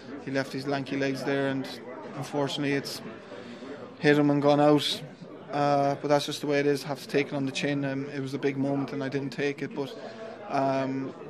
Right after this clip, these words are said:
there's a lot to be proud of in that performance tonight, 'cause I thought we played to the bitter end, and I,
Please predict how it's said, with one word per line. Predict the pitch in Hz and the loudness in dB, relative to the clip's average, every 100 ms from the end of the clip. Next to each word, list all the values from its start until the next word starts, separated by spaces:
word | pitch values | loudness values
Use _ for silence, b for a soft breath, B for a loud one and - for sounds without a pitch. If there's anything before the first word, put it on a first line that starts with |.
| - - - | -14 -14 -2
there's | 143 139 | 0 4
a | |
lot | 143 - | 2 4
to | |
be | 147 | 0
proud | 139 151 143 | 2 4 6
of | 147 143 | 6 4
in | 143 | 2
that | 139 | 0
performance | 139 131 147 147 143 | -2 -2 -2 0 -2
tonight, | 143 143 139 | -2 -2 -2
'cause | 143 | -4
I | 135 | -2
thought | 156 139 | -2 0
we | 143 | 0
played | 156 139 | 2 0
to | 135 | 0
the | 139 | -4
bitter | 139 135 135 | -2 0 2
end, | 135 139 | 2 0
and | 135 131 | -2 -2
I, | 131 | -4